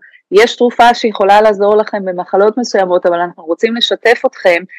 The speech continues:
שעד שאתם מגיעים לתרופה, יש עוד מלא דברים אלטרנטיביים שאתם יכולים לעשות, שאולי לא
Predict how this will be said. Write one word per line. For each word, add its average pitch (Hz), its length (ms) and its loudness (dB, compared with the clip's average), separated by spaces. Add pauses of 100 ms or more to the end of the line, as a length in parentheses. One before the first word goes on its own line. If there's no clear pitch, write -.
(140)
שעד 214 420 2
שאתם 269 260 2
מגיעים 202 300 -2
לתרופה, 190 460 0
יש 214 180 0
עוד 226 120 0
מלא 302 520 0
דברים 277 420 0
אלטרנטיביים 240 720 -4
שאתם 220 320 -4
יכולים 196 380 -4
לעשות, 208 520 0 (320)
שאולי 320 380 2
לא 302 120 4